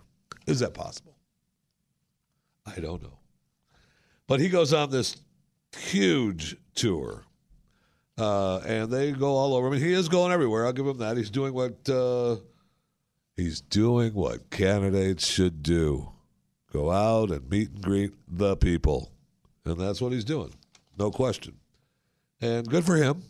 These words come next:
Uh, I find it, he will not meet Ted Cruz. You can take that. I don't care how many articles Esquire writes. I don't care how many,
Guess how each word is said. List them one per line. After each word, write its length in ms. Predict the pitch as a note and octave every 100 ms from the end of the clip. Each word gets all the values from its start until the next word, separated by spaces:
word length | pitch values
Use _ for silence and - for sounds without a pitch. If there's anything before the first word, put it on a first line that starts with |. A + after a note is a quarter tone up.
| _ _ _ _ _ _ _ _ -
Uh, 720 | B2 B2+ B2+ B2 B2 B2 B2
I 480 | B2 A#2+ B2 B2 B2
find 420 | A2+ C3+ C3+ C3+
it, 180 | C3 A#2 - _ -
he 320 | B2+ A2+ B2+
will 220 | C3+ B2
not 480 | A2+ A#2+ B2 C#3 -
meet 220 | A#2+ A#2+
Ted 240 | - A2 G#2
Cruz. 480 | - D#2+ - - - - _ _ _ _ _ _ _ _ _ -
You 160 | F2+
can 180 | F2+ E2+
take 240 | - G#2
that. 240 | F2 G2 E2
I 60 |
don't 100 | A2+
care 140 | A2+ A#2
how 100 | B2
many 420 | C3 B2+ A#2+ A2
articles 760 | - A#2+ B2 B2+ A#2+ A#2 G2+
Esquire 880 | - A#2 - - A#2+ A#2+ B2+ A#2 A2+ - _
writes. 560 | - G2 C#3 - - - _ _ _ _ _ _ _ _ _ _ _ _
I 80 | -
don't 200 | A2+ A2
care 400 | - B2 A#2 A2+
how 200 | F2 A2
many, 420 | B2 A#2+ B2 A#2+